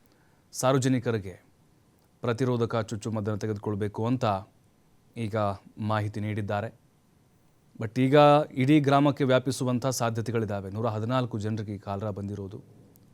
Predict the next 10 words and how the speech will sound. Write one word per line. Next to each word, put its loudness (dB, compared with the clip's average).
ಅಲ್ಲಿ 0
ನೀರನ್ನ 2
ಸೇವಿಸಿ, -6
ವಿಷಕಾರಿ -4
ನೀರನ್ನ -4
ಸೇವಿಸಿ -10
ಈ -6
ರೀತಿಯಾಗಿ -4
ವಾಂತಿ -2
ಭೇದಿಯಾಗಿ -6